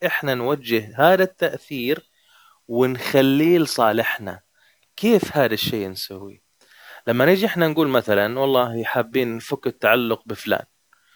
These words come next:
طب هذا فلان ليش أنا أريد ف-، أن أفك التعلق فيه؟ بإيش هو أساء لي؟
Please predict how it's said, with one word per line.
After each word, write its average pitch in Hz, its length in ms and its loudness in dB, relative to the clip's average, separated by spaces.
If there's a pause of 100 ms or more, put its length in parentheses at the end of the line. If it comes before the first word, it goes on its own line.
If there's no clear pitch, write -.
(200)
طب 113 140 -2
هذا 139 160 4
فلان 139 300 2
ليش 139 180 -2
أنا 123 120 0
أريد 120 240 0
ف-، - 100 -10
أن 117 260 -4
أفك - 280 -10
التعلق 101 520 -4
فيه؟ 101 280 -12 (920)
بإيش 139 400 2
هو 151 140 0
أساء 135 440 0
لي؟ 117 340 -10